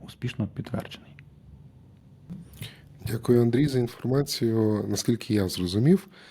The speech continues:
Speaker 2: е, перед тим, коли ти подаєш документи, ти пересвідчуєшся, що платіжний профіль оформлений на ту компанію, дані ти ввів тої компанії, і документи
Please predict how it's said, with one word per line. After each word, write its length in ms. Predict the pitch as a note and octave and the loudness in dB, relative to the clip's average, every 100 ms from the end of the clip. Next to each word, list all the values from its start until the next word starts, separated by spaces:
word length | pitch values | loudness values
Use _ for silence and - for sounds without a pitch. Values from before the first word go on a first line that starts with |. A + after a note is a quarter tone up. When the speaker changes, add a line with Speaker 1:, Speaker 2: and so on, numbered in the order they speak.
| - - | -20 -10
Speaker 2:
е, 260 | - G#2+ A2 A2 _ _ - - | -4 -2 -2 -6 _ _ -20 -2
перед 200 | A#2 A2+ | 0 0
тим, 100 | A#2 | -2
коли 200 | - B2 | 2 2
ти 120 | B2 | 2
подаєш 360 | A2 A2+ A2 G#2+ | 0 2 2 2
документи, 560 | G#2+ D3 F#3+ G3 D#3 | 0 4 4 4 0
ти 120 | C3+ | -2
пересвідчуєшся, 720 | B2 A#2+ A2 A#2 - G2 - G2+ | 0 0 0 -2 -2 -6 -4 -6
що 200 | - G#2 | -4 -2
платіжний 480 | A2+ G#2 A2 G#2 G2 G2+ A2 | -2 2 2 2 -2 -4 0
профіль 300 | A#2 G2 G2+ | 2 2 0
оформлений 420 | F#2+ G2+ F#2+ F#2 | 0 0 0 0
на 120 | G#2+ | 0
ту 160 | A#2+ F3+ | 2 2
компанію, 580 | F3+ D3+ D3+ C#3+ C3+ C3 - - - | 2 2 2 2 2 -2 -12 -20 -10
дані 280 | A#2 A2+ G#2 | 0 2 2
ти 180 | F#2 G2 | 0 -4
ввів 140 | G2 | -4
тої 240 | F#2+ C#3 E3+ | 2 4 4
компанії, 540 | E3+ D#3 D3 C#3 B2 | 4 2 4 4 2
і 20 | |
документи 420 | G#2 G2 A2 B2 | 0 0 0 0